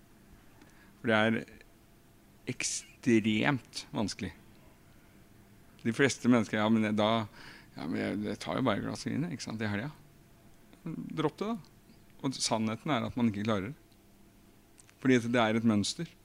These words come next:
Det er allerede blitt et mønster med å gå på polet hver fredag etter jobb. Og dette her kan jeg, altså. Og da kan man mene hva man vil om det, men det er et mønster. Det er en vane.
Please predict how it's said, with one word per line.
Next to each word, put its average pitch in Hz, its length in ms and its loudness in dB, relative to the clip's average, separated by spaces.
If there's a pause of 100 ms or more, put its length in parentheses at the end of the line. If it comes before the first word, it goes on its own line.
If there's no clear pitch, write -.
(560)
Det 123 80 -2
er 120 80 4
allerede 123 680 4
blitt 104 260 -6
et 113 160 -6
mønster 101 440 -4 (260)
med 110 180 -2
å 110 80 0
gå 98 120 0 (100)
på 110 160 -6
polet 98 200 -4
hver 98 200 0
fredag 95 280 -2
etter 101 140 -4
jobb. 120 120 -8 (720)
Og 104 120 -2
dette 110 160 2
her 127 100 2
kan 92 180 -2
jeg, 107 200 2
altså. - 200 -14 (640)
Og 117 80 -2
da 110 140 0
kan 113 220 2
man 113 180 2 (260)
mene 104 400 2
hva 92 140 -2 (100)
man 104 160 0
vil 95 160 0
om 104 120 0
det, 123 120 -2
men 113 220 2
det 117 80 2
er 101 320 -2
et - 100 -12
mønster. 95 600 -4 (360)
Det 107 120 0
er 110 100 2
en 117 180 4
vane. 104 480 4